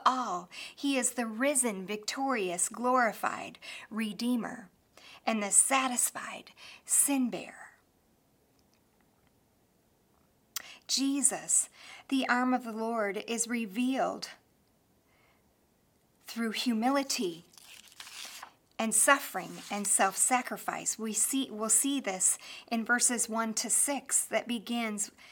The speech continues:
with this question, "Who has believed what he has heard from us?" And, and I think here the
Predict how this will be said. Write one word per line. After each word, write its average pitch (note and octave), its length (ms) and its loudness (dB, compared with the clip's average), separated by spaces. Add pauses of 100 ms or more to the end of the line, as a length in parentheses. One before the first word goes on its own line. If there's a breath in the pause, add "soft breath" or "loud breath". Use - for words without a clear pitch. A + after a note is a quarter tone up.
(420 loud breath)
with A3+ 140 -2
this G#3+ 180 2
question, A3 540 -2
"Who F4 420 2
has C4+ 240 2
believed A#3+ 720 -2 (320 loud breath)
what B3+ 200 4
he C4 180 0
has F#3 200 2
heard C4+ 300 -2
from G#3 300 -2
us?" - 520 0
And, A3 260 -4 (300 loud breath)
and A3 160 0
I A3+ 120 2
think D4 240 -2
here B3+ 480 0
the G3 180 8